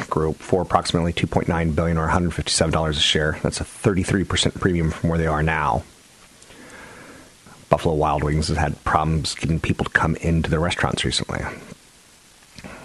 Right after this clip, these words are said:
Lot going on there. Um, Applebee's, Buffalo Wild Wings, there's these kind of these restaurants that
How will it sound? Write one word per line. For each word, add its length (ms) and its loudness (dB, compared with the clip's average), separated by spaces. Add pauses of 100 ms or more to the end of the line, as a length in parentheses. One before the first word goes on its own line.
(1200)
Lot 460 2
going 200 2
on 160 2
there. 240 0 (1500)
Um, 920 2 (320)
Applebee's, 760 4
Buffalo 380 2
Wild 320 2
Wings, 720 2
there's 220 -2 (180)
these 160 0
kind 240 2
of 60 6
these 180 0
restaurants 380 4
that 100 2